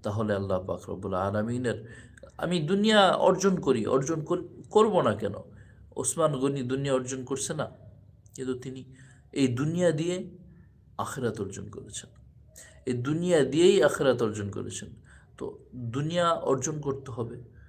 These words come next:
হ্যাঁ, আখিরাত অর্জন করতে হবে। দুনিয়ায় এতটা, আহ, কি বলে, এতটা সহায় সম্বলহীন থাকা যাবে না, উম, যার দ্বারা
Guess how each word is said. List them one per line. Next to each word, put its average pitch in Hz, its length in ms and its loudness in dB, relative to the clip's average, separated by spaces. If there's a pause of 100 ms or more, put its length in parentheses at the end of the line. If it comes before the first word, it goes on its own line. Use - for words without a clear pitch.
(380)
হ্যাঁ, 139 240 -10 (140)
আখিরাত 110 360 -8
অর্জন 101 300 -6
করতে 95 260 -12
হবে। 95 200 -10 (380)
দুনিয়ায় 165 420 2 (160)
এতটা, 190 400 4 (640)
আহ, 117 800 4
কি 156 100 -8
বলে, 139 280 2
এতটা 131 520 4
সহায় - 480 -2
সম্বলহীন 143 680 -6
থাকা 143 320 -2
যাবে 135 280 -4
না, 117 140 -4
উম, - 1000 -14
যার 120 240 4
দ্বারা 123 220 4